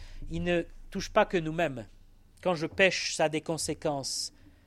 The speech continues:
autour de moi. Pourquoi notre monde est dans un tel chaos ? Mais c'est des péchés. L'amour de l'argent, principalement.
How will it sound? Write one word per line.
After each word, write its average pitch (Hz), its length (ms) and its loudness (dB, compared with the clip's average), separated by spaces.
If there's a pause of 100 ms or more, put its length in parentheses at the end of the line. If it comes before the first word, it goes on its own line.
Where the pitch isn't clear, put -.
(140)
autour 139 320 -4
de 135 100 -4
moi. 131 220 -2
Pourquoi 240 320 -2
notre 202 320 2
monde 196 260 -2
est 160 80 0
dans 156 220 -2
un 160 80 -2
tel 160 280 -2
chaos ? 147 380 0 (1200)
Mais 147 80 -6
c'est 151 320 0 (140)
des 151 120 -4
péchés. 202 460 -4 (680)
L'amour 175 380 6
de 165 80 2
l'argent, 151 440 2
principalement. 151 720 -6